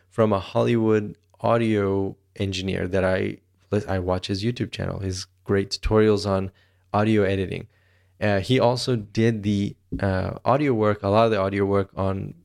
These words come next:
he does a lot of work in Hollywood, but he also did a lot of the audio work on Mister Robot. So I was like, "All right, he's got my credentials." Anyway, he talks about the effect that the lockdown is having on Hollywood and how it's gonna affect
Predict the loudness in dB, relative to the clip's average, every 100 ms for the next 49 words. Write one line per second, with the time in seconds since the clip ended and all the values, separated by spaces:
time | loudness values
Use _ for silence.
0 | _ -4 2 4 4 4 4 2 0 -4
1 | 0 0 2 2 2 0 -2 -2 -6 -2
2 | -2 -4 _ _ 0 2 2 2 0 2
3 | 0 -2 -4 -4 -6 -4 -6 -4 2 2
4 | 4 2 -2 _ _ _ _ -6 0 2
5 | 2 0 -4 -4 0 0 0 0 2 2
6 | 0 -2 -2 -2 -2 0 -2 -2 -6 _
7 | _ _ _ _ _ 0 4 4 2 2
8 | 0 2 0 0 -4 2 2 2 -6 _
9 | _ _ _ -2 2 4 4 2 0 0
10 | 0 0 0 2 0 0 0 4 4 4
11 | 2 2 2 2 0 -2 -2 -2 -2 -2